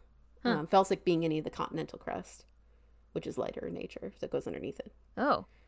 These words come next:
Speaker 2: You guys
Speaker 1: Wait,
Speaker 2: can't
Speaker 1: so
Speaker 2: see it, but
Speaker 1: all,
Speaker 2: Ellen has
Speaker 1: all
Speaker 2: seen me gesticulate into my camera. I'm, like, <laughs> showing two hands, like,
Speaker 1: Yeah,
Speaker 2: one
Speaker 1: yeah.
Speaker 2: sliding over top of the other. We'll talk about this next podcast 'cause we're gonna talk
Speaker 1: Are you
Speaker 2: about
Speaker 1: saying that all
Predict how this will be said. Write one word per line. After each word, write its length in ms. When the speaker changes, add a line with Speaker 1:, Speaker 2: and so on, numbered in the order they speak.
Speaker 2:
You 100
guys 160
Speaker 1:
Wait, 120
Speaker 2:
can't 100
Speaker 1:
so 60
Speaker 2:
see 40
it, 60
but 160
Speaker 1:
all, 60
Speaker 2:
Ellen 180
has 100
Speaker 1:
all 200
Speaker 2:
seen 40
me 100
gesticulate 680
into 220
my 200
camera. 560
I'm, 120
like, 220
<laughs> 60
showing 400
two 220
hands, 340
like, 140
Speaker 1:
Yeah, 40
Speaker 2:
one 180
Speaker 1:
yeah. 60
Speaker 2:
sliding 300
over 120
top 200
of 20
the 80
other. 200
We'll 120
talk 200
about 220
this 260
next 500
podcast 480
'cause 100
we're 80
gonna 80
talk 120
Speaker 1:
Are 20
you 80
Speaker 2:
about 100
Speaker 1:
saying 240
that 220
all 320